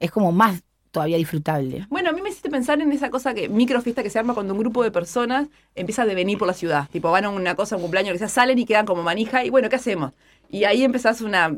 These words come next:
Speaker 2: serie de divagues por la ciudad, entre cinco y diez personas caminando juntas, parando a comprar cositas, birrita, papita, no sé qué,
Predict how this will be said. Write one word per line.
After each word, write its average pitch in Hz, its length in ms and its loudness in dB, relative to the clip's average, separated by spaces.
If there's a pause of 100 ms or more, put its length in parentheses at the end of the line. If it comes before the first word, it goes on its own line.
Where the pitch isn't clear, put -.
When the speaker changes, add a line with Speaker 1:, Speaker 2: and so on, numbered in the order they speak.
Speaker 2:
serie 202 360 0
de 160 140 0
divagues 180 420 2
por 160 140 -2
la 160 100 0
ciudad, 175 380 2
entre 147 260 -4
cinco 175 300 -6
y 165 40 -2
diez 165 120 -2
personas 175 340 -2
caminando 165 380 -2
juntas, 170 240 -4
parando 160 240 -2
a 147 40 -6
comprar 156 280 -4
cositas, 156 440 -8
birrita, 151 420 -4
papita, 151 460 -4
no 151 80 -4
sé 151 140 -10
qué, 165 320 -4